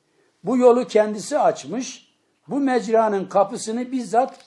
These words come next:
kendisi aralamıştır. Başbakan Erdoğan, genelkurmay başkanları dinlenirken rahatsız olmamıştır. İnternette çarşaf çarşaf yayınlanan konuşmalardan hicap duymamıştır.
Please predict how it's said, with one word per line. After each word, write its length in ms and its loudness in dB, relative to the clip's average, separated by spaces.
kendisi 500 -2
aralamıştır. 840 -2
Başbakan 520 0
Erdoğan, 640 2
genelkurmay 800 0
başkanları 720 0
dinlenirken 720 -2
rahatsız 400 2
olmamıştır. 800 -2
İnternette 760 0
çarşaf 480 -2
çarşaf 440 -4
yayınlanan 640 -2
konuşmalardan 1040 -2
hicap 400 -2
duymamıştır. 640 -6